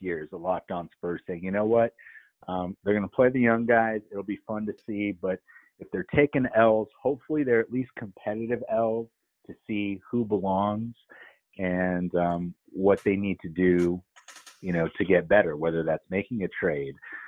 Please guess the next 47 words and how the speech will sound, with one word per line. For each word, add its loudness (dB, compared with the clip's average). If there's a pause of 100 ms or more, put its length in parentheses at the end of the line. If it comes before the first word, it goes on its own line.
(180)
swinging 4
for -2
the -4
fences -6
in -10
free 2
agency, -2 (360)
uh, 4
you 0
know, -2 (260)
being 4
bold 6 (160)
somehow. -6 (260)
So, 4 (300)
eh, -2 (100)
you -6
know, 2 (320)
we 0
talked 0
about -4
this -8
on -6
another -6
episode, -4
Jeff. 2
Vegas 2
has -2
them, -6
what, 0
at -8 (100)
twenty-eight -4
wins? -4 (580)
I -6
know 2
a 2
lot 6
of -2
fans -4
were -6
like, -8
"Oh, 0
I'm -4
betting 0
the -6
over. -4
You -14
know, -10